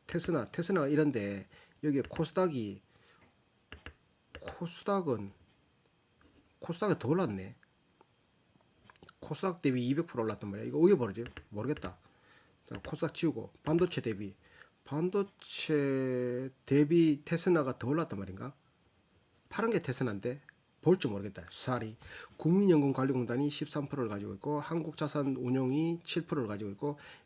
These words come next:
에이아이트리가 십팔 프로, 십구 프로. 그리고 우선주를 한 시-, 그, 한 시-, 한 총 얘들이 한 사십구 프로 가지고 있어. 우선주까지. 이게 회사가 뭐 하냐면 테스트 하는 회사.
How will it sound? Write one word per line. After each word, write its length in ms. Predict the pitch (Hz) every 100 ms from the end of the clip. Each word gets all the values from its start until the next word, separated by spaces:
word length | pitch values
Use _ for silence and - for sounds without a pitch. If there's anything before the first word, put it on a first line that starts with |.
| _ 214
에이아이트리가 1040 | 226 196 143 131 - 127 113 143 151 151
십팔 400 | - - - 151
프로, 260 | - 135 98
십구 300 | - - -
프로. 200 | 143 98
그리고 220 | 139 127
우선주를 560 | 117 180 196 170 151 147 - - - - - -
한 200 | 156 135
시-, 300 | - - - _ _ 170 - - -
그, 320 | - 110 117
한 200 | 117 110 - -
시-, 280 | - - 185 _ -
한 200 | - - -
총 300 | - 220 190
얘들이 360 | 131 160 180 139
한 140 | 120
사십구 440 | - 135 165 196 180
프로 180 | 185
가지고 180 | 110 101
있어. 160 | 92 120 -
우선주까지. 640 | 113 147 - 117 95 95 - - - - - - _ 139
이게 320 | 147 160 156
회사가 280 | 165 165 123
뭐 200 | 110 127
하냐면 840 | 143 131 - 127 113 135 165 190 - - _ -
테스트 540 | 262 247 - - 107 95 _ _ _
하는 340 | - 131 120
회사. 320 | 107 101 90